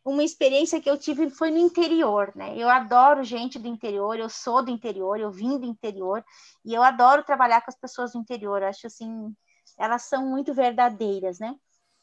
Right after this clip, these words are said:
Então, fomos apresentar pelo sesc em Capinzal, perto de Joaçaba.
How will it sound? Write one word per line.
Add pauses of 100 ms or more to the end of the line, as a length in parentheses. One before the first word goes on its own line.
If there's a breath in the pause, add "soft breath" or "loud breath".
(360)
Então, (360 loud breath)
fomos
apresentar
pelo
sesc (260 soft breath)
em (160)
Capinzal, (240)
perto
de
Joaçaba.